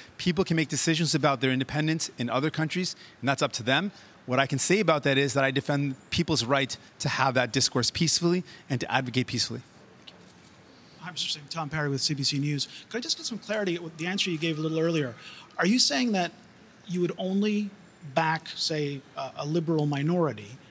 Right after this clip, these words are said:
Speaker 2: if they agreed to scrap their pipeline plans?
Speaker 1: So I made it really clear, uh, our six priorities,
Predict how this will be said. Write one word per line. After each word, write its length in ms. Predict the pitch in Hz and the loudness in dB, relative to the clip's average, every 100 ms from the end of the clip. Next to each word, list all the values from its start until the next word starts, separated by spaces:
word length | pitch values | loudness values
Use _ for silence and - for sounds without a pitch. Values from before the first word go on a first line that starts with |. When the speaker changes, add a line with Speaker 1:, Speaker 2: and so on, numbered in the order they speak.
| - - | -20 -4
Speaker 2:
if 180 | 190 175 | -2 0
they 140 | 185 | 0
agreed 340 | 165 135 160 165 | 0 0 -2 0
to 240 | 160 143 151 | -2 -2 -4
scrap 420 | - - 175 170 - | -4 0 0 -2 -2
their 160 | 160 | -4
pipeline 460 | 147 156 170 185 190 | -2 -4 -4 -8 -10
plans? 360 | 202 220 247 - - | -8 -8 -10 -14 -4
Speaker 1:
So 160 | - | 2
I 40 | 180 | 4
made 140 | 190 | 4
it 60 | 240 | 4
really 220 | 170 170 | 4 2
clear, 480 | - 156 143 123 117 - | 2 2 4 4 0 -2
uh, 160 | 120 120 | -2 0
our 140 | 127 | 0
six 300 | 123 160 147 | 0 0 0
priorities, 640 | - 131 117 117 117 117 | 0 2 4 4 2 0